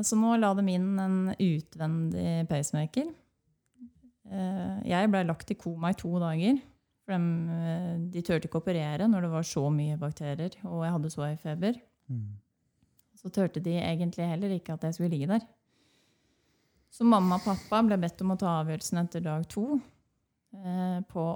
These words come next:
Speaker 1: om de skal inn og operere nå. Svært høy faktor for dødelighet. Eller om de skal vente til dagen etter. Like høy, <laughs> eh, fare for at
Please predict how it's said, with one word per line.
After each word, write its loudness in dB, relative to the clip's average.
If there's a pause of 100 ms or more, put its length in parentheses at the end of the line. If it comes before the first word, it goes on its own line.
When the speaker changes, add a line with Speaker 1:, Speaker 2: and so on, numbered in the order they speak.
Speaker 1:
om 0 (340)
de -4
skal -2
inn -2
og -4
operere -2
nå. 2 (1400)
Svært -4 (160)
høy 2
faktor -2
for 0
dødelighet. 0 (1080)
Eller 2
om 2
de 0
skal -4
vente 2
til -2
dagen 0
etter. -2 (1160)
Like 0
høy, -2 (420)
<laughs> -
eh, 0
fare -2 (180)
for -6
at -2